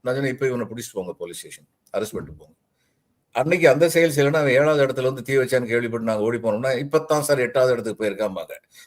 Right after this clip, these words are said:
Prevention of crime is very important. அது ரொம்ப முக்கியம். அதே மாதிரி நீதிமன்றத்துல தயவு தாட்சணியம் இல்லாமல் இப்படிப்பட்ட கொலை குற்றங்களில் தண்டனை விரைந்து வழங்கப்பட்டால் அது நியூஸா பரவும்.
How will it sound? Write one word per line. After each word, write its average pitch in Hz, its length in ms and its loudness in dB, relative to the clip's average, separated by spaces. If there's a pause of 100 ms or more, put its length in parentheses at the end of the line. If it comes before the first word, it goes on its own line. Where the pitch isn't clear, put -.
(160)
Prevention 175 360 4
of 160 140 2
crime 147 280 2
is 147 100 0
very 127 300 0
important. 107 360 -4 (560)
அது 117 140 2
ரொம்ப 143 160 2
முக்கியம். 120 240 0
அதே 151 160 2
மாதிரி 151 360 2
நீதிமன்றத்துல 117 680 -2 (280)
தயவு 190 320 8
தாட்சணியம் 165 520 4
இல்லாமல் 107 460 2 (220)
இப்படிப்பட்ட 143 600 0
கொலை 165 240 2
குற்றங்களில் 127 520 -2 (420)
தண்டனை 156 460 8
விரைந்து 147 560 4
வழங்கப்பட்டால் 131 840 2 (720)
அது 143 200 0
நியூஸா 156 360 2
பரவும். 113 380 0